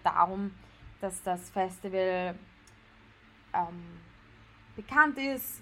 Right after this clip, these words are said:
bekannt gemacht wird, dass der D J auch sagt, dass er dort ist. Und ja, so, so ist es dann gewesen. Und der erste, den ich da abgepasst habe, ist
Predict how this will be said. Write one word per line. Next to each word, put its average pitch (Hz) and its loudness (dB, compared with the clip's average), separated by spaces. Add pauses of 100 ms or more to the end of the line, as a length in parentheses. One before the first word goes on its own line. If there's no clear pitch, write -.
(120)
bekannt 247 2
gemacht 214 0 (120)
wird, 214 -2
dass 202 -10
der 202 -8
D 208 -8
J 202 4
auch 190 8
sagt, 190 -4
dass 185 -12
er 202 -8
dort 220 8
ist. 214 -6 (540)
Und 190 -6 (540)
ja, 214 12
so, 214 -6 (100)
so 233 -4
ist 233 -6
es 208 -14
dann 208 0
gewesen. 226 -6
Und 220 -6
der 202 0
erste, 226 6 (520)
den 226 -4
ich 220 -8
da 220 10
abgepasst 214 4
habe, 202 -4
ist 196 -10